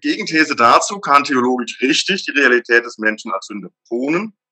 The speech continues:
Zugleich läuft sie aber Gefahr, die innere Angefochtenheit des Menschen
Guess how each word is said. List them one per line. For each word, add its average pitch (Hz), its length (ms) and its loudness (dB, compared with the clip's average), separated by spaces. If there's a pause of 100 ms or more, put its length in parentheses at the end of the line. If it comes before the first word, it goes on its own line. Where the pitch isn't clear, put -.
(220)
Zugleich 98 460 0
läuft 113 400 2
sie 170 100 -4
aber 113 260 -2
Gefahr, - 680 -6 (760)
die 117 180 -12
innere 165 360 4
Angefochtenheit 147 800 0
des 117 100 -12
Menschen 127 640 0